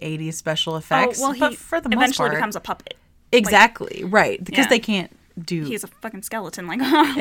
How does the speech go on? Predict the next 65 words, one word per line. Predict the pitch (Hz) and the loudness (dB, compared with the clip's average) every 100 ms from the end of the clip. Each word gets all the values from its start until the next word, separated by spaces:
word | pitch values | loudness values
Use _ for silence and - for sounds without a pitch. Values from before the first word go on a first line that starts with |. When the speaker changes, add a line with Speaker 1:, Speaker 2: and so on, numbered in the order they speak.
| 226 | 2
Speaker 1:
Ex-, | 320 | 2
Speaker 2:
they | 262 | 0
supposed | 262 220 | 2 0
to | 196 | 4
do? | 269 | 6
Speaker 1:
right, | 220 302 | 8 6
exactly. | 208 196 190 180 165 143 170 | 4 2 2 0 -2 -4 -4
Uh, | - 208 | 0 0
so | 190 214 | 2 -2
at | - | 0
some | 254 233 | -2 -4
point | 196 175 | -4 -4
it | 165 165 | -6 -4
does, | 165 160 - | -4 -4 -8
you | 175 | -8
know, | 156 | -8
get | 156 156 | -8 -8
a | |
little | 160 151 156 _ _ _ _ 156 | -8 -10 -12 _ _ _ _ -10
definitely | 151 - 156 | -10 -8 -8
eighties. | 151 156 202 196 - | -8 -6 -6 -8 -10
Speaker 2:
Mm-hmm. | 254 233 202 220 | -6 -6 -6 -4
Speaker 1:
But | 254 311 | 0 0
for | 403 | 0
the | 302 | -2
most | 175 294 | -2 -4
part, | - 170 | -2 -2
even | - 294 185 | -2 -2 -2
at | 160 - | -4 2
that | 185 208 | 2 2
point, | - 143 | -4 -8
it's | 143 - | -8 -8
still | 220 160 | -8 -8
really, | 151 180 147 135 | -4 -4 -4 -6
really | 151 123 | -8 -8
good. | 147 - | -8 -4
You | 185 | -4
can | 208 | -2
Speaker 2:
Mm-hmm. | 190 | -2
Speaker 1:
tell | 180 | -4
that | 170 | -4
they | 165 | -6
put | - 160 | -4 -4
a | |
lot | 165 156 | -2 -4
of | - | -6
time | - 156 156 151 | -8 -6 -4 -6
and | - | -6
effort, | 151 160 147 | -8 -8 -8
energy, | 156 151 156 151 | -8 -8 -8 -8
and | 143 | -8
money | 147 156 151 147 - - - _ _ | -6 -6 -6 -10 -14 -20 -20 _ _
into | 175 156 160 143 | -6 -6 -6 -10
the | 139 | -8
visual | 156 185 202 | -6 -4 -4
effects | 220 247 196 | -2 -2 -2
of | 240 | -2
this | 262 - | -4 -4
Speaker 2:
Yes. | 262 | -6
Speaker 1:
movie. | 269 269 269 | -4 -6 -8
So | - 180 165 170 | -4 -2 0 0
that | 202 | 0
was | 180 | 0
really | 185 156 | -6 -6
cool. | 156 147 | -8 -12